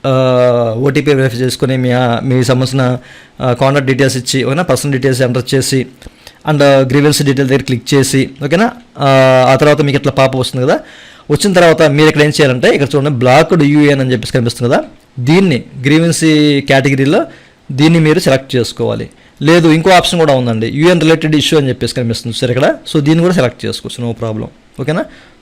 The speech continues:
So మెయిన్లీ ఏంటంటే ఇక్కడ బ్లాక్డ్ యూఏఎన్ అని చెప్పేసి కనిపిస్తుంది కదా, so దీన్ని మీరు సెలెక్ట్ చేసుకొని ప్రాసెస్ చేసుకోవచ్చు అనమాట. మీ, ఆ, గ్రీవెన్స్ డిస్క్రిప్షన్ అంతా కూడా రాసి ఏం జరిగింది ఏంటని చెప్పేసి క్లియర్గా రాసి మీ దగ్గర సపోర్టింగ్ డాక్యుమెంట్ ఏదంటే దాన్ని అప్‌లోడ్ చేసి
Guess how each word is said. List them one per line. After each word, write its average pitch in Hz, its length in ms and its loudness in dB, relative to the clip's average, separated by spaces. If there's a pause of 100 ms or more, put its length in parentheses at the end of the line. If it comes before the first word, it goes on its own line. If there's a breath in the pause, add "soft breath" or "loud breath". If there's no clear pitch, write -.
(100)
So 175 240 4
మెయిన్లీ 165 320 2
ఏంటంటే 156 340 0
ఇక్కడ 139 460 0
బ్లాక్డ్ 135 380 2
యూఏఎన్ 135 260 2
అని 123 100 -2
చెప్పేసి 117 180 -6
కనిపిస్తుంది 117 440 -4
కదా, 285 80 -4
so 135 300 -8
దీన్ని 127 140 -2
మీరు 120 120 -4
సెలెక్ట్ 120 320 -4
చేసుకొని 123 380 -4 (640 loud breath)
ప్రాసెస్ 160 380 2
చేసుకోవచ్చు 123 440 -4
అనమాట. 107 280 -4
మీ, 123 180 -2
ఆ, 131 360 2
గ్రీవెన్స్ 139 400 0
డిస్క్రిప్షన్ 139 420 -2
అంతా 135 160 -2
కూడా 127 200 0
రాసి 135 480 2
ఏం 131 100 0
జరిగింది 127 380 0
ఏంటని 123 220 0
చెప్పేసి 120 300 -4
క్లియర్గా 127 420 0 (120)
రాసి 113 300 -2 (300 loud breath)
మీ 165 80 0
దగ్గర 160 160 4
సపోర్టింగ్ 151 480 0
డాక్యుమెంట్ 131 360 0
ఏదంటే 131 380 0
దాన్ని 120 200 0
అప్‌లోడ్ 135 400 -2
చేసి 240 280 -2